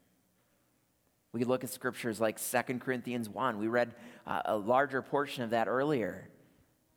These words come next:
It says, "Praise be to the God and Father of our Lord Jesus Christ, the Father of compassion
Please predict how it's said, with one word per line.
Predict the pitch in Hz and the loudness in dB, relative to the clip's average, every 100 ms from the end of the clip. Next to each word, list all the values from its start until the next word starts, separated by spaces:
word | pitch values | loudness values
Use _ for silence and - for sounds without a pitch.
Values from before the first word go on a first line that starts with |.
| - | -4
It | - - | -2 0
says, | 139 123 123 | 2 2 2
"Praise | - 151 180 156 | 0 2 2 0
be | 120 139 170 | 0 2 2
to | - | -2
the | 117 | -2
God | 95 123 151 147 | 2 4 4 2
and | 127 | 0
Father | - 127 156 151 | 2 4 4 2
of | 127 | 4
our | 120 120 | 2 2
Lord | 127 143 139 | 2 2 0
Jesus | 147 147 147 - | -4 -4 -6 -6
Christ, | 139 160 143 - - | -2 0 0 -4 -4
the | 117 | -2
Father | 117 - 131 117 160 147 | -2 0 4 4 4 4
of | 104 | 2
compassion | - 104 - 90 98 - 135 139 | -2 -8 -4 -2 -2 -2 -4 -6